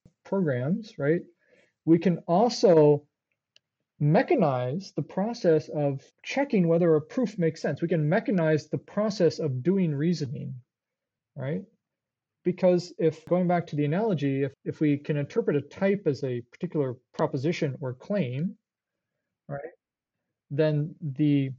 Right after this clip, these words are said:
question of checking whether or not a proposition is true boils down to seeing if there's some sort of program, there is a program that has that type, that inhabits that type.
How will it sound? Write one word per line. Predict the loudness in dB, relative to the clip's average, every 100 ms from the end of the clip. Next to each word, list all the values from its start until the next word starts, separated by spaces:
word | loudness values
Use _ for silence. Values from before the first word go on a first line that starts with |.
| _ _ -20 _
question | -2 -2 2 2 4
of | 2 -2 _ _
checking | -12 0 2 4 4 4
whether | 4 6 4
or | 4
not | 2 0 0
a | 0 0 -4 _ _ _
proposition | -6 -4 -2 -2 -2 -4
is | -6 -8 -12 _
true | -20 -8 -2 2 2 0 -4 -8 _ _ -10
boils | -4 0 0 0
down | 0 -2 -2
to | -2 -2
seeing | -2 -2 0
if | 0 0
there's | -4 -2
some | -6
sort | -4 -4
of | -6 _
program, | -14 -8 -6 -6 -8 -8 -8 -8 -4
there | -2
is | -2 -2
a | -2
program | -2 -2 -4 -4 -8 -8 -6
that | -6
has | -4 -4 -2 -2
that | -4 -4 -8
type, | -10 -8
that | -8 -10
inhabits | -10 -10 -10 -12
that | -16 -16
type. | -16 -18